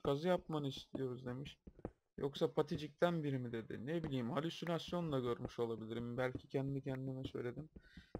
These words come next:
Ee, gerçekten kazmak eğlenceli bir şey arkadaşlar. Hani şunu izlemekten zevk alıyorsanız size bir, birkaç ilginç haberim var. Ee,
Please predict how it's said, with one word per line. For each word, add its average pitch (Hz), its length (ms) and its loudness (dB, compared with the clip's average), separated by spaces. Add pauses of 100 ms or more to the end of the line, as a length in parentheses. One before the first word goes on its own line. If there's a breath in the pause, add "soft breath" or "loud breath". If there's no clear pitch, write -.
(140)
Ee, 131 400 6
gerçekten 165 600 6
kazmak 160 500 4
eğlenceli 143 560 4
bir 120 60 -4
şey - 160 -2
arkadaşlar. 113 680 -2 (580)
Hani 139 280 2 (120)
şunu 160 260 2
izlemekten 156 640 4
zevk 151 320 4
alıyorsanız 156 600 4 (920)
size 151 360 6
bir, 151 180 2
birkaç 147 400 4
ilginç 151 360 0
haberim 147 440 6
var. 135 160 2 (1200)
Ee, 131 280 6